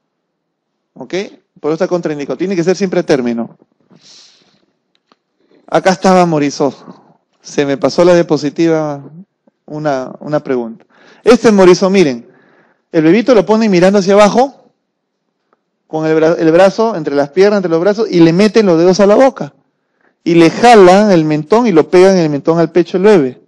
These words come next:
Entonces, una vez que tienen todo así, lo tiran al bebé, no lo tiran, mejor, lo do-, lo, lo doblan al bebé así, hacia el abdomen materno, mientras otra persona va comprimiendo el suprapubis para que la cabecita se descrampe de acá, ¿no? ¡Tac! Entonces, ¡pum!,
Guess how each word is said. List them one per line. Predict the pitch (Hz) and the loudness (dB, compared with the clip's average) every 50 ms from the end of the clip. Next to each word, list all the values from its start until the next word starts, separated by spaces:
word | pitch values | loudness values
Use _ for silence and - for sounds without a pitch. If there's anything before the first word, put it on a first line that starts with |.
| _ _ _ _ _ _ _ _ _ | _ _ _ _ _ _ _ _ _
Entonces, | - 160 160 165 156 - 226 220 202 170 226 214 190 190 | -8 -6 -6 -4 -2 0 0 0 0 0 -2 -4 -4 -4
una | 202 202 214 | -4 -2 0
vez | 226 220 | 0 0
que | 220 202 | -2 -2
tienen | 180 214 214 220 214 196 | -4 -2 -2 0 0 0
todo | - 214 214 214 | 0 0 2 2
así, | 208 196 - 247 320 294 - _ _ _ _ _ _ - | 0 0 -2 -4 -6 -6 -10 _ _ _ _ _ _ -6
lo | 156 156 151 147 | -2 0 0 0
tiran | 151 196 202 202 202 202 | 2 2 2 2 4 4
al | 196 185 | 4 4
bebé, | 180 190 190 | 2 2 0
no | 196 190 | 0 0
lo | 180 170 | 0 0
tiran, | 170 151 143 131 131 | 0 0 -2 -4 -4
mejor, | 131 - - - | -8 -12 -12 -6
lo | - 147 156 156 | -2 0 2 2
do-, | 160 165 160 | 2 2 2
lo, | 165 160 160 | 2 2 0
lo | - 170 165 165 | 2 2 2 4
doblan | 180 202 220 214 196 180 | 4 6 6 6 4 4
al | 170 170 | 4 4
bebé | 185 190 190 | 4 4 2
así, | 175 - - 220 269 339 - _ _ _ _ _ | 2 0 -2 -6 -8 -10 -16 _ _ _ _ _
hacia | - 170 165 151 - 196 202 226 226 - - - _ _ _ _ _ _ _ _ _ _ - | -2 0 0 2 4 4 4 4 2 0 -6 -18 _ _ _ _ _ _ _ _ _ _ -6
el | - 151 139 | -4 0 0
abdomen | 143 147 156 170 175 185 185 190 | 0 0 2 0 0 2 2 2
materno, | 214 214 196 - 190 170 165 170 190 233 285 - - _ _ _ _ _ - | 2 2 2 4 2 2 2 2 0 0 -2 -4 -12 _ _ _ _ _ -4
mientras | 170 170 175 170 165 175 165 160 202 | -2 0 0 0 2 0 0 2 2
otra | 202 196 208 214 202 | 2 2 2 2 0
persona | 208 208 190 - 202 190 190 196 190 | 0 0 0 0 0 2 2 4 4
va | 185 185 185 | 2 2 2
comprimiendo | - 202 190 175 170 165 165 165 170 175 | 0 -2 -2 0 0 0 0 0 0 0
el | 170 | 0
suprapubis | - 202 180 214 214 196 208 190 180 196 196 | -2 -2 0 0 0 2 4 4 4 4 4
para | 190 - 185 170 170 180 | 2 2 2 4 4 4
que | 175 170 160 | 2 0 -2
la | 147 147 | -4 -4
cabecita | - - 135 131 131 127 - 170 160 175 170 | -2 -2 -2 -2 -2 -2 -4 -6 -6 -6 -8
se | - 151 | -6 -6
descrampe | 131 123 120 117 - - 139 135 131 127 131 | -6 -6 -6 -8 -6 -4 -4 -4 -4 -4 -6
de | 113 110 | -6 -6
acá, | 110 - - - - | -8 -10 -14 -18 -16
¿no? | - - 208 - _ | -14 -14 -16 -12 _
¡Tac! | - 311 349 - _ _ _ _ _ _ _ _ _ | -8 -8 -8 -8 _ _ _ _ _ _ _ _ _
Entonces, | - - 156 170 175 185 185 | -16 -10 -6 -4 -2 -2 -2
¡pum!, | 180 _ - 392 | -4 _ -12 -14